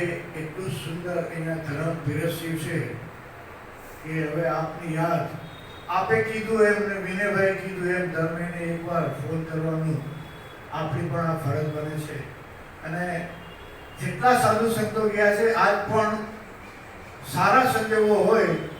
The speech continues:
ત્યાં મને પર્ટિક્યુલર ફોન આવીને, ફોન કરીને મંગલપાઠ આપે છે. એવા પરિજનના ભાગ્ય છે કે કોઈ પણ સતી કે ગુરુ મહારાજ ગયા હોય અને સમને યાદ ન કર્યું હોય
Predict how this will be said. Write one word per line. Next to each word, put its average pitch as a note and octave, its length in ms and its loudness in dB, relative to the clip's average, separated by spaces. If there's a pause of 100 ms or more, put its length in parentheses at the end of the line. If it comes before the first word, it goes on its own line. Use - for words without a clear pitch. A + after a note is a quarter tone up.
(220)
ત્યાં G#3+ 340 4 (140)
મને F#3 320 6
પર્ટિક્યુલર A#3 640 4
ફોન G#3 240 2
આવીને, G#3+ 400 4 (1200)
ફોન A#3 220 8 (100)
કરીને G#3+ 480 2 (480)
મંગલપાઠ A#3+ 680 6
આપે G#3 240 2 (120)
છે. - 120 -2 (800)
એવા A3 340 8 (140)
પરિજનના G3 640 2
ભાગ્ય F#3 460 0
છે F3+ 160 0 (1080)
કે A3+ 120 8 (160)
કોઈ B3+ 320 8
પણ B3+ 320 6
સતી B3 420 0
કે A3+ 80 6 (120)
ગુરુ G#3+ 260 8
મહારાજ G#3+ 340 6 (140)
ગયા G#3 260 8
હોય G3+ 220 6
અને G3 260 0
સમને G3 320 -2
યાદ F#3 320 4
ન F#3 160 -2
કર્યું F3+ 400 0
હોય F3 180 2